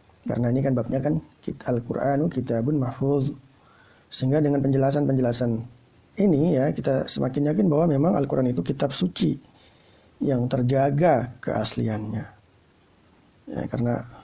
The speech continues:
kalau nggak terjaga keasliannya, ya berarti ya nggak kitab suci kan gitu kan. Gitu. Taib, semoga bermanfaat. Aku qouli hadza wa astaghfirullah li wa lakum. Subhanakallahumma bihamdika asyhadu an la ilaha illa anta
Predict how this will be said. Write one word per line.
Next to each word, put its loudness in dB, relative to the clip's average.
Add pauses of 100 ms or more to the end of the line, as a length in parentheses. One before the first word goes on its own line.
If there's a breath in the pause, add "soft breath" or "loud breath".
kalau -2
nggak -6
terjaga 0
keasliannya, -2
ya 0
berarti -2
ya 0 (240)
nggak -4
kitab -4
suci -2
kan 0
gitu -4
kan. -2 (1600 loud breath)
Gitu. -6 (1000 loud breath)
Taib, 2
semoga 2
bermanfaat. 0
Aku -2
qouli 2
hadza 0
wa 0
astaghfirullah -2
li 0
wa 0
lakum. 0
Subhanakallahumma -2
bihamdika -8
asyhadu -12
an -10
la -10
ilaha -12
illa -12
anta -6